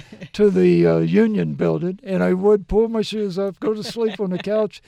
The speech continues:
Speaker 2: <laughs> Next thing I know, thirty years later, I hear, "Well, he didn't have a place to stay, so he slept at the Union Building." Not quite that way.
Speaker 1: Everybody's hearing it. He's setting the ra-, uh, record straight, David Abney, about that.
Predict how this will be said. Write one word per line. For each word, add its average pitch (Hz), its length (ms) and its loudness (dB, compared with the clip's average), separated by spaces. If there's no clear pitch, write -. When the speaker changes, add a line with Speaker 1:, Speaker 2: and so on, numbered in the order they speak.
Speaker 2:
<laughs> - 280 -16
Next - 320 -4
thing - 180 -4
I 196 100 0
know, 208 280 0
thirty 214 340 0
years 202 340 0
later, 202 320 0
I 185 100 -4
hear, 196 260 -2
"Well, 175 200 -6
he 156 220 -8
didn't 214 300 -8
have 190 180 -10
a 208 60 -12
place 214 380 -6
to 196 140 -10
stay, 202 540 0
so 190 240 -8
he 196 160 -4
slept 208 560 -6
at 202 220 -6
the 185 500 -8
Union 196 360 -6
Building." 185 320 -6
Not 233 260 -10
quite 170 460 -10
that 165 160 -18
way. 180 180 -20
Speaker 1:
Everybody's 175 400 -12
hearing 147 320 -12
it. 139 140 -16
He's 156 160 -16
setting 170 240 -12
the 165 80 -12
ra-, 156 160 -12
uh, 147 220 -12
record 151 300 -14
straight, 139 280 -16
David 139 280 -14
Abney, - 440 -16
about 131 300 -16
that. - 240 -16